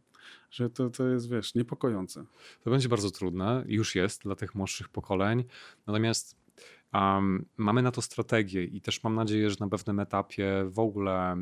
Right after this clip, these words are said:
Speaker 2: e, w szkołach czy w, w toku, e, wychowywania młodych ludzi, one po prostu będą obecne.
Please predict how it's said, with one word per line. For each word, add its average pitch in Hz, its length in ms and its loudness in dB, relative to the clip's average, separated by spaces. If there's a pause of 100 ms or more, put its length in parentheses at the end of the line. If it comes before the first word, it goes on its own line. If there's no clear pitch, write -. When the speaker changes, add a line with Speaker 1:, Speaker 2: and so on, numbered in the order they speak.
(120)
Speaker 2:
e, 87 340 -4
w - 40 -6
szkołach 98 560 0
czy 92 280 -4
w, - 200 -20
w - 60 -20
toku, 92 600 0 (180)
e, 90 480 -6 (580)
wychowywania 110 640 0
młodych 101 280 -2
ludzi, 98 400 -2 (420)
one 117 180 2
po 104 100 -10
prostu - 280 -8
będą 101 320 0
obecne. 101 540 -2